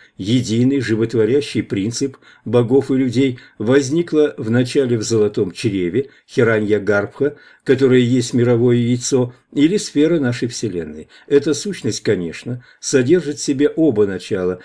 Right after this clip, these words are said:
и аллегория раздвоившегося Брамы и воссоздавшего себя из одной половины, как Вирадж, и из другой женское начало Вак,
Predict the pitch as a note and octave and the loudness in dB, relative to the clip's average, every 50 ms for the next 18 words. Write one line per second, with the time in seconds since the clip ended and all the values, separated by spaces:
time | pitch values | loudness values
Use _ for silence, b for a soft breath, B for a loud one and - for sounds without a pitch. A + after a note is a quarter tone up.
0 | B B B - C3 B2+ C3 C3+ C3 C3 B2+ A#2+ C#3+ D3+ C3+ C3+ B2+ B2+ A2+ - | B B B 0 2 2 2 2 2 0 0 2 2 2 2 2 2 0 0 0
1 | A2 A#2 A2 F#2+ F#2 G#2+ A#2 B2 B2 A#2 - - A2+ G2+ G#2 - - A2 F#2+ F2+ | 0 0 0 0 0 0 2 2 0 -2 -2 -2 -2 -2 -2 -2 -2 -2 -2 0
2 | A2 C3 D#3+ D#3 A#2+ F2+ E2 b b b b b - B2 B2 A2+ A#2+ A#2+ A#2+ - | -2 -2 0 -2 -2 -4 -4 b b b b b -2 0 2 2 2 2 2 2
3 | A#2 A2+ A2 G2+ B2 A#2+ A2 - - - G2+ G#2 G#2 - A2 F#2+ G#2 G2+ G2 F#2+ | 0 0 0 0 0 0 0 0 -2 -2 -2 -2 -4 -4 -4 -2 0 0 0 0
4 | F#2+ G#2 F2+ G2 G2 F#2+ F2+ - - G2+ F#2+ F2+ F2+ F#2 F#2 F#2 - - G#2+ - | -2 -4 -4 -4 -4 -6 -4 -4 -4 -4 -2 -2 -2 -4 -4 -4 -2 -2 -4 -4
5 | - b b b b b - - G2+ G#2 B2 B2+ A2 F#2 F2+ F2 F2 F2+ A2 B2 | -6 b b b b b -6 -4 -2 2 2 2 2 0 -2 -6 -8 -8 -10 -12
6 | - - - b b b b b _ _ _ - C#3 C#3+ C#3 C3+ B2+ A#2 F#2+ A2 | -14 -14 -16 b b b b b _ _ _ 0 2 2 4 4 2 0 0 0
7 | B2+ C#3 A#2+ A2+ B2 A#2+ G#2+ - A2+ A2+ A2 G#2+ - - B2+ A2+ G#2+ G#2+ A2 G#2+ | 0 0 2 2 2 2 2 2 0 0 0 -2 -4 -4 -2 0 0 0 -2 -4
8 | - - A2 G#2 G#2 G2+ b b b b - F#2 F2 F#2 G2+ F#2 A2 B2 - - | -4 -2 -2 0 -2 -2 b b b b -12 -8 -4 -2 -2 -2 -2 -6 -8 -12
9 | - | -16